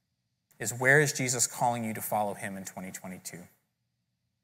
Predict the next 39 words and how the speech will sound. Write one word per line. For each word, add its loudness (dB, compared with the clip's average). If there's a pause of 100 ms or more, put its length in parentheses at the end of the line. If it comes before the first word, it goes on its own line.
(580)
What 2
is 4
that 4
place 0
of -4
service? -6 (1700)
Now, 4
Johnny 6
mentioned 0
earlier -4 (300)
that 4
we 0
are 2
gonna -2
be -4
having 4
solemn 0
assembly -2
tomorrow -2
night -6
from -12
seven -2
to -6
eight -8
P -8
M. -12 (1500)
And -2
these 6
two 4
things 2
are 4
going -2
to -4
be -2
the -4
focus 0
of -6
that -2
time. -10